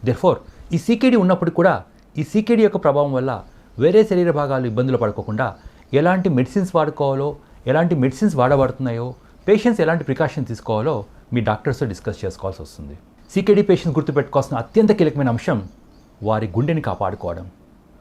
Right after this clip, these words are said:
ప్రపంచవ్యాప్తంగా ఇప్పటిదాకా జరిగిన ప్రతి ఒక్క రీసెర్చ్ స్టడీలో కూడా సీకేడీ పేషెంట్కి ఒక మేజర్ రిస్క్ ఫ్యాక్టర్ వారి హార్ట్ అని తెలిసింది. అంటే సీకేడీ పేషెంట్స్ వారి కిడ్నీ కంటే కూడా వారి గుండె వల్ల ఎక్కువ అవస్థలకు లోనవుతూ ఉంటారు.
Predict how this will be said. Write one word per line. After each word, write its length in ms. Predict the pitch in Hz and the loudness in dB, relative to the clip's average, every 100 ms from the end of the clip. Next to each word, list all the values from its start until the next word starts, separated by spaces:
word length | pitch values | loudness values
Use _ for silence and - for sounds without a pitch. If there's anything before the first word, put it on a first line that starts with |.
| _ - - | _ -20 -4
ప్రపంచవ్యాప్తంగా 760 | 165 170 214 208 190 180 170 170 147 | -2 2 2 4 2 2 -2 0 0
ఇప్పటిదాకా 360 | - 147 147 147 | 0 0 2 0
జరిగిన 220 | 139 135 | -4 -6
ప్రతి 140 | 143 147 | -6 -8
ఒక్క 140 | - 135 143 | -4 -2 0
రీసెర్చ్ 280 | 185 185 - | 0 -2 -2
స్టడీలో 280 | 135 135 127 | 0 2 0
కూడా 160 | 131 160 95 - _ _ - _ - | 0 -2 -4 -16 _ _ -20 _ -4
సీకేడీ 320 | 175 180 175 175 | 0 2 2 0
పేషెంట్కి 300 | 147 139 135 | -4 -4 -8
ఒక 80 | - 101 | -6 -4
మేజర్ 260 | 120 160 135 | -2 0 -2
రిస్క్ 160 | 120 - | -4 -6
ఫ్యాక్టర్ 320 | 113 - 113 - - - 104 | -6 -4 -8 -8 -20 -10 -4
వారి 160 | 98 92 | -4 -4
హార్ట్ 200 | 120 117 | -6 -4
అని 120 | 110 85 | -6 -6
తెలిసింది. 380 | - 90 82 101 - - - - | -14 -18 -18 -20 -20 -20 -18 -12
అంటే 180 | 107 170 - - - - - | -4 -2 -4 -16 -20 -20 -18
సీకేడీ 360 | - 180 202 185 160 | -4 2 2 2 -2
పేషెంట్స్ 340 | 135 147 151 - - 113 | -4 -6 -8 -12 -8 -2
వారి 160 | 123 127 | -2 -2
కిడ్నీ 220 | 147 156 214 | -4 0 2
కంటే 200 | 175 147 139 | 2 0 0
కూడా 140 | 170 131 - - - 117 | 0 0 -6 -20 -6 -2
వారి 200 | 131 131 101 | 0 -2 0
గుండె 220 | 139 185 170 | 2 4 4
వల్ల 160 | 147 143 127 - - 123 | 2 0 -2 -8 -8 -4
ఎక్కువ 180 | 123 156 131 | -2 2 2
అవస్థలకు 320 | 131 139 117 | 0 -2 -2
లోనవుతూ 280 | 101 101 98 85 | -2 -4 -8 -12
ఉంటారు. 240 | 85 - | -14 -18